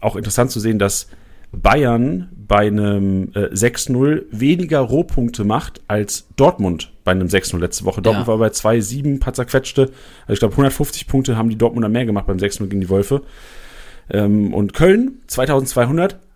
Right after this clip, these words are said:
Speaker 1: Wer hätte das gedacht?
Speaker 2: Ja, das
Speaker 1: Kaum
Speaker 2: war auch
Speaker 1: einer. Ich hatte, ich erinnere mich auch an eine P K am Freitag, wo einige Manager auch gesagt haben, hier, hier, hier,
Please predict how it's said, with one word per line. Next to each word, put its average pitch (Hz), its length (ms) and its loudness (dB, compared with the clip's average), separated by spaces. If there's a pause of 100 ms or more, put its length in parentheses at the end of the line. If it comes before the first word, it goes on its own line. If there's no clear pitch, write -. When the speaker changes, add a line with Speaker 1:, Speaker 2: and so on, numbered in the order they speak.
(160)
Speaker 1:
Wer 87 200 0
hätte 87 160 -4
das 90 160 -4
gedacht? 110 400 0 (840)
Speaker 2:
Ja, 82 360 -4
das - 100 -4
Speaker 1:
Kaum 190 720 2
Speaker 2:
war - 60 -18
auch - 40 -20 (100)
Speaker 1:
einer. 180 680 0
Ich - 160 -10
hatte, 135 200 0
ich 131 100 0
erinnere 147 160 0
mich 151 120 -2
auch 127 60 -2
an 135 80 0
eine 123 80 -2
P - 140 -2
K 160 240 0
am 110 80 -2
Freitag, 123 400 -2
wo 117 100 -4
einige 117 280 0
Manager 120 300 2
auch - 80 -2
gesagt 107 300 -4
haben, 117 180 2 (420)
hier, 131 200 2
hier, 131 180 4
hier, 135 360 4